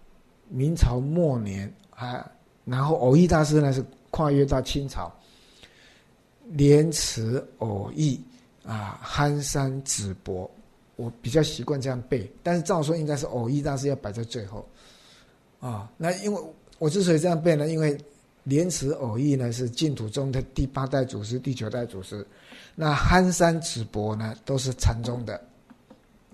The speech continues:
哦。那这是明末四大师，那现在止泊大师呢给我们开示，凡佛弟子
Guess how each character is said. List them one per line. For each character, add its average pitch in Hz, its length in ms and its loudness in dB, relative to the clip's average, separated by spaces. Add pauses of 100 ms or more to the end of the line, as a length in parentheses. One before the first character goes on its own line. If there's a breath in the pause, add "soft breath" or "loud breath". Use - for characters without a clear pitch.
(240)
哦。 117 260 -6 (520 loud breath)
那 156 120 0
这 147 300 2
是 - 180 -2
明 131 240 0
末 160 160 2
四 131 200 -4
大 123 180 -2
师， 107 300 -10 (100)
那 143 160 -4
现 160 180 0
在 143 160 6
止 113 240 -4
泊 123 220 -2
大 131 240 -4
师 120 200 -8
呢 113 280 -8 (300 soft breath)
给 135 100 2
我 123 40 -2
们 117 100 -4
开 143 180 4
示， 135 260 0 (320 loud breath)
凡 214 220 2
佛 214 140 8
弟 226 160 6
子 165 580 10